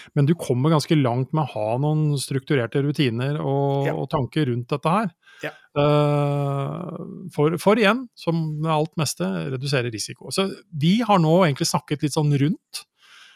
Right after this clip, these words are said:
Speaker 1: eh, Nasjonal sikkerhetsmyndighet, reisevettregler for digital sikkerhet, som vi så fint,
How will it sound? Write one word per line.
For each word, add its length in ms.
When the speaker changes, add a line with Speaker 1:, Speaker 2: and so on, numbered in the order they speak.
Speaker 1:
eh, 320
Nasjonal 320
sikkerhetsmyndighet, 680
reisevettregler 1200
for 160
digital 480
sikkerhet, 400
som 160
vi 80
så 100
fint, 220